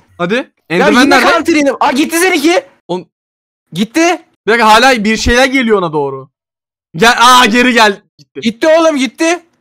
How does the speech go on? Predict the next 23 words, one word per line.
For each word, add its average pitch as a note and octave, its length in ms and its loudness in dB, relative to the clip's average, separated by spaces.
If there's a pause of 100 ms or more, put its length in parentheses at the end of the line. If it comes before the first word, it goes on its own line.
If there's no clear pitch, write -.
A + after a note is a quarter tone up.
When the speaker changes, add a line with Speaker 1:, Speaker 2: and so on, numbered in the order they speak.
(160)
Speaker 1:
Beş C4+ 180 2
saniye C#4 340 2
kuralı C4 280 0
var. G3 240 -2 (180)
Beş. G3 460 -4
Speaker 2:
Hadi F4 220 0 (100)
oradan E4+ 220 -2 (100)
kafana D4+ 300 0
Speaker 1:
Dört. E4+ 40 -2
Speaker 2:
göre. E4+ 240 -2 (300)
Öldü E3 240 -4
oğlum. A#3+ 240 -2 (1600)
Speaker 1:
Bir E3 40 -10
şey A3+ 180 -6
Speaker 2:
Aa, B3+ 60 -4
Speaker 1:
diyeceğim. A3+ 260 0 (100)
Speaker 2:
hayır, G#3 60 -4
gitti G3 340 -8
oğlum. B3+ 240 0
Bu C#4+ 100 -2
ne D#4 100 2
böyle A#3+ 160 0
gitti. C4+ 500 -2